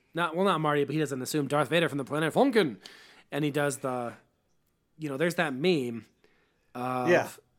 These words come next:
Speaker 1: Dumbledore where he's just like, "You have to compete in the
Speaker 2: <laughs>
Speaker 1: Hunger Games, Cyclops," or something like that.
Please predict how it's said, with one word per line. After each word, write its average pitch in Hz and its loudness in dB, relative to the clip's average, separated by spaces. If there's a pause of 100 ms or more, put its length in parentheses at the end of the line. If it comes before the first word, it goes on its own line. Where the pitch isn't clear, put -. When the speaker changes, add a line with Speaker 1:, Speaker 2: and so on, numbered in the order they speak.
Speaker 1:
Dumbledore 135 0 (580)
where 120 -10
he's 135 -4
just 143 -4
like, 135 -4 (540)
"You 143 -2
have 170 2
to 170 -4
compete 160 0
in 156 -4
the - 2
Speaker 2:
<laughs> - 2
Speaker 1:
Hunger 160 4
Games, 139 8
Cyclops," 131 -2
or 143 -4
something 151 -2
like 131 -6
that. 131 -2